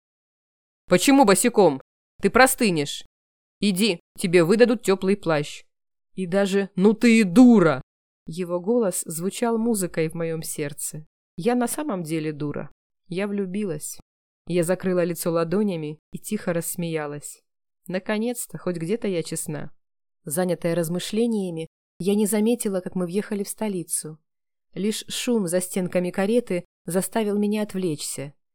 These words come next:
Отодвинув шторку, я выглянула в окно и получила букетом по голове. Он отскочил от велосипедного шлема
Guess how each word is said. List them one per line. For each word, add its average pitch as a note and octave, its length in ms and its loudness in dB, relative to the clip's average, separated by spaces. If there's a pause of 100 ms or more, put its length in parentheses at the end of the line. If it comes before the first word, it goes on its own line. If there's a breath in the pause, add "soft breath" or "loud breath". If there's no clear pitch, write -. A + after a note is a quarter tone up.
(340)
Отодвинув F#3 580 -2
шторку, F3 580 -4 (220)
я G3 260 0
выглянула F3+ 560 2
в E3+ 40 0
окно A#3 440 0 (380)
и G3+ 100 -4
получила A#3 480 0
букетом A3+ 420 0
по A#3 80 -2
голове. F3+ 460 -2 (600)
Он A#3+ 220 0
отскочил A3+ 640 -2
от - 160 -4
велосипедного F#3+ 640 0
шлема A#3 480 -2